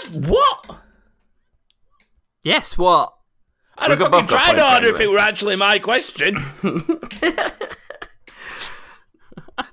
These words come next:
Speaker 3: Joshua's
Speaker 2: Gil
Speaker 3: back.
Speaker 2: Falcon,
Speaker 3: <laughs>
Speaker 2: Moonraker, and Buckshot are four bosses from what game?
Speaker 3: Same again?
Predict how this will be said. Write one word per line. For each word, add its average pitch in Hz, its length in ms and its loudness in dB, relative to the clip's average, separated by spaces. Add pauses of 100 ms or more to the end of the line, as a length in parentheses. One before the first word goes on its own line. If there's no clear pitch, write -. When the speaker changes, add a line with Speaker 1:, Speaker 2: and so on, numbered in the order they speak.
(1200)
Speaker 3:
Joshua's 139 460 2
Speaker 2:
Gil 214 140 4
Speaker 3:
back. 185 360 6
Speaker 2:
Falcon, 147 340 2
Speaker 3:
<laughs> 156 240 2
Speaker 2:
Moonraker, 156 1000 2
and 143 360 -2
Buckshot 143 840 0
are 123 140 0
four 143 380 -2
bosses 147 460 -4
from 110 320 -10
what 113 320 -8 (100)
game? 113 540 -8 (2000)
Speaker 3:
Same 147 340 0
again? 160 400 -2